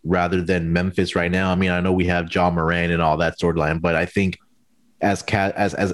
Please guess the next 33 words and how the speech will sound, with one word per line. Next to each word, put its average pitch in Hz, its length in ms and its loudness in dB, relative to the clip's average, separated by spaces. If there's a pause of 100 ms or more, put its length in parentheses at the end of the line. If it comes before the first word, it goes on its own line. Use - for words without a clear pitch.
N 113 140 2
B 110 140 6
A 95 140 2
fans, 98 460 -2
we 92 100 0
want 90 240 0
Steph - 300 -4
Curry 85 580 0 (120)
in 98 140 0
the 85 60 2
playoffs 85 460 0 (120)
because 85 300 -2
of 82 120 -2
what 87 160 0
this 87 160 -4
guy 85 140 0
is 80 120 -6
capable 80 440 -2
every 80 200 0
single 76 300 -2
night. 80 360 -2
So 80 380 -2 (440)
um, 85 480 0
but 107 120 2
I, 98 280 2
yeah, 98 240 2
the, 90 340 -4
the, 95 80 0
what, 90 320 0
what 90 220 0
Dan 98 280 0
said 95 200 0
about 85 380 0